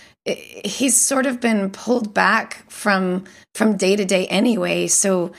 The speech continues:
I don't think it's gonna change the company all that much. And if anything, it might give Apple a chance to grow outside that sort of design aesthetic that he put in place,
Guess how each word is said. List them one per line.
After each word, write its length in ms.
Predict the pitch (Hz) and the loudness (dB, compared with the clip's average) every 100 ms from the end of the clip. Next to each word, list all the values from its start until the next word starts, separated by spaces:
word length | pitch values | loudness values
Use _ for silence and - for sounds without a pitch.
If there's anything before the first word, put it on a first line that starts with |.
| - _ | -20 _
I 80 | - | 0
don't 220 | 233 269 | 2 0
think 160 | 277 247 | -2 -2
it's 120 | 254 | -2
gonna 200 | 240 220 | 0 0
change 320 | 214 226 190 | 0 0 -2
the 80 | 190 | -4
company 600 | - - - 254 - 185 | -8 -4 -2 0 0 -2
all 180 | - 175 | -2 -2
that 220 | 180 - | -2 -2
much. 380 | 175 185 185 - | 0 0 0 -2
And 140 | 180 | -2
if 180 | - 202 | -2 -2
anything, 580 | 185 233 247 202 185 190 - - - | 0 0 0 -2 -2 -4 -10 -20 -2
it 160 | - 196 | 0 2
might 240 | - 95 | 0 0
give 460 | 107 - 98 - - | 0 0 0 -8 -2
Apple 560 | 190 208 226 254 185 - | 0 0 -2 -2 -2 -2
a 80 | 185 | -2
chance 540 | - 214 185 180 - | -2 -2 -2 -2 0
to 240 | 185 180 175 | 0 -2 -2
grow 360 | - 196 208 | 2 2 2
outside 720 | - 185 - - 185 190 190 | 2 0 0 0 2 2 0
that 240 | 190 180 - | 0 0 0
sort 220 | - 180 | -2 -2
of 160 | 170 - - - - | -4 -8 -20 -20 -6
design 420 | 190 190 202 190 | -2 0 2 0
aesthetic 580 | 180 175 - 196 202 - | 0 -2 0 0 0 0
that 160 | 180 - | -2 -2
he 320 | - 95 87 | -4 -4 -4
put 280 | - 214 214 | -4 -2 -2
in 140 | 170 | -2
place, 460 | 170 208 208 202 | -2 0 0 0